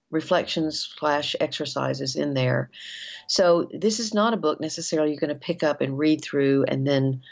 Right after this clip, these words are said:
"Okay, now I understand." That whole, talk about a journey,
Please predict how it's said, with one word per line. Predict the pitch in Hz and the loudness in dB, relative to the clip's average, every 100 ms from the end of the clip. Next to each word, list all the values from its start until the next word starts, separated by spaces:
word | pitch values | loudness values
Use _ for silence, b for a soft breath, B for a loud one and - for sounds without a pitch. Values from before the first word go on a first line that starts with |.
| B | B
"Okay, | 160 - 139 143 | 0 2 2 2
now | 160 165 | 2 4
I | |
understand." | 165 143 - 160 127 127 127 B B B B | 2 0 -4 -2 -2 -4 -8 B B B B
That | 175 | 0
whole, | - 202 185 185 170 160 - _ _ | 2 4 6 6 4 0 -20 _ _
talk | - 151 | -6 -4
about | 190 190 180 | 0 2 2
a | |
journey, | 175 208 175 131 131 | 0 0 0 0 -4